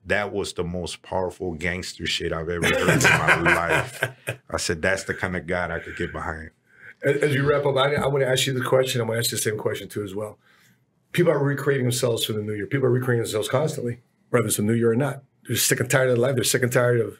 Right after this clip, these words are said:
Speaker 2: being sick and tired. What's one, two, three actionable steps that you can give people? You're the C E O of Phone Sites and a closer marketing here in Plano, Texas. You're obviously on a very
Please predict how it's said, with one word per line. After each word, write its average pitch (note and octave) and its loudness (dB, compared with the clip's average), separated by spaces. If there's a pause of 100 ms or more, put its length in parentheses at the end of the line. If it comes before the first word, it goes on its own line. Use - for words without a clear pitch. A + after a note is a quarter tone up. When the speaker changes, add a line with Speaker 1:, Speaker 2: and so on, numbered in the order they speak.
(100)
Speaker 2:
being A#2 2
sick A2+ 2
and G#2+ -2
tired. B2+ 2 (600)
What's F3+ 4
one, D#3+ 4
two, D#3 2
three D3 -2 (580)
actionable C#3+ 2
steps B2 0
that A#2 0
you A#2 2
can G#2+ -4
give B2 2
people? C3 0 (320)
You're D3 4
the C#3+ 2
C E3 2
E E3 2
O D3+ 4
of B2 -4
Phone D3+ 2
Sites D#3 2
and B2 4
a A#2+ 0
closer C#3+ 2
marketing C3 2
here A#2+ 4
in A#2 -2
Plano, A#2 0
Texas. G#2+ -4 (720)
You're B2+ 2
obviously C#3+ 2
on B2+ 2
a A#2+ 2
very B2+ 2